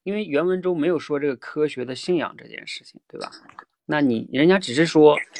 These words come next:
你看啊，人家只是想表达的说，人家举的例子就是说，业余的人和专业的人的区别，对吧？人家只是告诉你这二者之间的区别是什么，就像我跟你说，苹果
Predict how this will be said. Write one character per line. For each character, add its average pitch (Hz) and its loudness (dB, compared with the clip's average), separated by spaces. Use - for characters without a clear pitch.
你 131 -4
看 151 2
啊， 123 6
人 135 0
家 175 2
只 127 -8
是 147 -4
想 151 -4
表 117 2
达 110 -4
的 127 -4
说， 123 -4
人 123 -10
家 143 -4
举 117 -6
的 117 2
例 139 0
子 113 -10
就 131 -10
是 120 -4
说， 117 -4
业 220 10
余 113 6
的 156 6
人 - -6
和 110 -8
专 151 -2
业 151 -2
的 113 -2
人 104 -10
的 113 -8
区 - -8
别， - -12
对 120 -12
吧？ 107 -8
人 147 6
家 208 6
只 131 -8
是 151 -6
告 180 6
诉 151 -2
你 117 -2
这 190 0
二 170 4
者 113 0
之 120 -8
间 139 -2
的 127 -8
区 - -6
别 120 -2
是 101 -10
什 101 -18
么， 110 -16
就 165 0
像 147 0
我 107 0
跟 135 0
你 117 -2
说， 113 0
苹 170 4
果 135 4